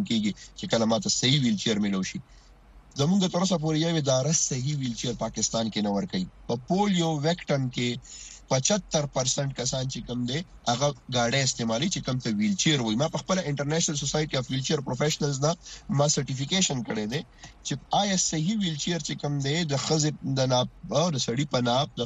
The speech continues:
ښځې د ضرورت مطابق، د سړي د ضرورت مطابق، آ، کوم قسم ویل چیر دی چې هغې سره د هغه ژوند چې کوم دی په کلار شي. د پاکستان کې تر اوسه پورې مکه صرف د چاینا نه امپورټ کیږي، په زکات کې ویل چیر ورکوي چې هغه د هغې ضرورت نه پوره کوي. نو هغه څوک یي؟ هغه راټول کړي، یا په کباړي باندې خرڅ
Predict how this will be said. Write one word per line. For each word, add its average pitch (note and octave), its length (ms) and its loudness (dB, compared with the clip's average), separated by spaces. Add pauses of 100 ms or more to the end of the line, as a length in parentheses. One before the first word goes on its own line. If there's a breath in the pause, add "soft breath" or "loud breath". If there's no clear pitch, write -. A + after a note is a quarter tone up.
ښځې C3 260 -2
د A2+ 120 -2
ضرورت A#2 400 0
مطابق، A2+ 420 0
د - 20 0 (100)
سړي B2 180 0
د C3 140 2
ضرورت A2+ 280 2 (100)
مطابق، A2 360 2 (460 loud breath)
آ، E3 100 4 (100)
کوم D4 120 0 (100)
قسم D#3 260 2
ویل B2 240 0
چیر A#2 220 0
دی A#2+ 100 0
چې B2+ 100 -4 (100)
هغې D3 240 0
سره C#3+ 120 -2
د C3+ 140 0
هغه D3+ 140 -2 (100)
ژوند A3 200 4 (160)
چې D#3 160 -4
کوم D3 120 -2
دی C3+ 180 -2
په A#2 60 -2
کلار A2+ 320 2
شي. - 160 -6 (380 loud breath)
د C3+ 140 -2
پاکستان D3+ 460 2
کې D3 100 -6
تر C#3+ 120 -2
اوسه D#3 120 -2
پورې B2+ 320 -4
مکه F#3+ 240 0
صرف D3+ 240 -2
د C3+ 160 -4
چاینا D#3+ 280 2
نه C#3 100 0 (120)
امپورټ B2 320 -4
کیږي، E3+ 260 2
په B2 120 2
زکات D3 280 2
کې - 120 -6
ویل A#2+ 200 0
چیر C3+ 140 0
ورکوي B2+ 360 0 (300 loud breath)
چې - 80 -6 (100)
هغه B2+ 160 4
د C#3 140 2
هغې C3+ 200 0
ضرورت B2 320 -2
نه D3+ 120 4
پوره C3 220 0
کوي. A#2+ 140 0
نو A#2+ 120 2
هغه C#3 200 0
څوک F#3 220 4
یي؟ - 80 2 (220 loud breath)
هغه B2+ 180 4 (100)
راټول D3+ 280 2
کړي، C3+ 160 -4
یا C3+ 60 2
په C3 100 -2
کباړي B2+ 380 2
باندې G3 220 2
خرڅ C3 140 -2